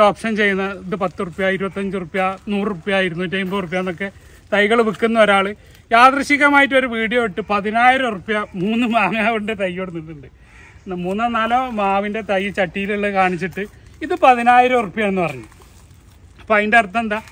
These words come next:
നല്ല തൈ കൊടുക്കണമെങ്കിൽ നല്ല വില കൊടുക്കണം. പക്ഷേ ഈ കമാൻഡാളന്മാരുണ്ടല്ലോ, നമ്മളെ വിളയാട്ടക്കാർ,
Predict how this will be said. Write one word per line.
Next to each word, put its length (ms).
നല്ല 360
തൈ 160
കൊടുക്കണമെങ്കിൽ 520
നല്ല 320
വില 200
കൊടുക്കണം. 320
പക്ഷേ 220
ഈ 20
കമാൻഡാളന്മാരുണ്ടല്ലോ, 1200
നമ്മളെ 260
വിളയാട്ടക്കാർ, 680